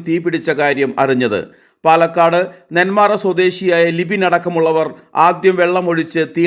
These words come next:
അണയ്ക്കാൻ ശ്രമിച്ചു. എന്നാൽ ഈ സമയം വലിയ പൊട്ടിത്തെറിയോടെ തീ ആളിപ്പടരുകയായിരുന്നു. സുഹൃത്തുക്കൾ പുറത്തേക്ക് ഓടി രക്ഷപ്പെട്ടെങ്കിലും കെട്ടിടത്തിനുള്ളിൽ ലിബിൻ കുടുങ്ങുകയായിരുന്നു. അപകടത്തിന് പിന്നാലെ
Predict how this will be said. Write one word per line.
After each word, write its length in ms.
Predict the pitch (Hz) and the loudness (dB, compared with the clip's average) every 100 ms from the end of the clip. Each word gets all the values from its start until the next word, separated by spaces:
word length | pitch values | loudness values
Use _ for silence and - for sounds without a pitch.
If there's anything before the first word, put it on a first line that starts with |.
| 160 | 0
അണയ്ക്കാൻ 320 | 156 151 147 147 | 0 -2 -4 -4
ശ്രമിച്ചു. 400 | 135 127 107 87 - _ _ - | -4 -4 -8 -12 -14 _ _ -2
എന്നാൽ 320 | 180 202 160 - - - | 2 4 2 0 -10 -6
ഈ 120 | 202 220 | -4 -2
സമയം 280 | 220 208 208 190 | 2 4 2 2
വലിയ 240 | 190 214 214 208 | 0 2 0 2
പൊട്ടിത്തെറിയോടെ 720 | 190 208 196 185 180 175 165 170 | -2 0 0 2 2 2 0 0
തീ 100 | 180 180 - 143 | -4 -2 -2 0
ആളിപ്പടരുകയായിരുന്നു. 1040 | 170 180 170 160 156 151 143 135 135 113 95 - _ _ _ _ _ _ _ _ _ _ - | 2 2 0 -2 0 0 2 2 2 -2 -6 -14 _ _ _ _ _ _ _ _ _ _ -4
സുഹൃത്തുക്കൾ 680 | - 214 247 277 277 262 247 208 | 0 2 2 0 0 2 2 4
പുറത്തേക്ക് 560 | 220 220 226 214 214 208 202 | 2 4 2 2 0 0 4
ഓടി 180 | 185 214 202 | 4 6 2
രക്ഷപ്പെട്ടെങ്കിലും 760 | 202 196 190 190 185 170 170 170 - - | 0 -2 -4 -4 -2 -2 -4 -6 -12 -2
കെട്ടിടത്തിനുള്ളിൽ 760 | 202 220 226 220 214 190 185 180 175 165 | 0 2 2 2 0 0 2 0 -2 -2
ലിബിൻ 280 | 180 190 180 175 | -2 0 -2 0
കുടുങ്ങുകയായിരുന്നു. 920 | 175 165 165 156 151 139 131 120 110 90 - _ - | 0 2 0 2 4 4 2 2 -4 -6 -14 _ -4
അപകടത്തിന് 540 | 156 165 185 180 185 180 | -2 2 0 2 0 2
പിന്നാലെ 360 | 175 180 180 | 2 2 2